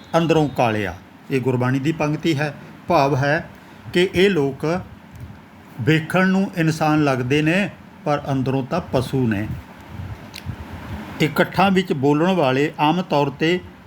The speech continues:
ਚਿਕਣੀ ਚੋਪੜੀ ਜਿਹੀ ਕਥਾ ਵਾਰਤਾ ਕਰਦੇ ਸੁਣੀਦੇ ਹਨ। ਸਾਫ਼ ਸਪਸ਼ਟ ਕਿਸੇ ਮੰਜ਼ਿਲ ਵੱਲ ਲਿਜਾਣ ਵਾਲੀ ਵਿਚਾਰ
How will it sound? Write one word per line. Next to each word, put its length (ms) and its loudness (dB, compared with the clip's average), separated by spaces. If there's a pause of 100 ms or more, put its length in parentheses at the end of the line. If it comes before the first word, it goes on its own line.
ਚਿਕਣੀ 420 4
ਚੋਪੜੀ 500 2
ਜਿਹੀ 240 2
ਕਥਾ 540 0 (180)
ਵਾਰਤਾ 420 2
ਕਰਦੇ 520 0 (260)
ਸੁਣੀਦੇ 480 4
ਹਨ। 200 -2 (680)
ਸਾਫ਼ 500 4
ਸਪਸ਼ਟ 540 -4 (420)
ਕਿਸੇ 300 4
ਮੰਜ਼ਿਲ 440 2
ਵੱਲ 360 2 (220)
ਲਿਜਾਣ 400 4
ਵਾਲੀ 340 2
ਵਿਚਾਰ 520 0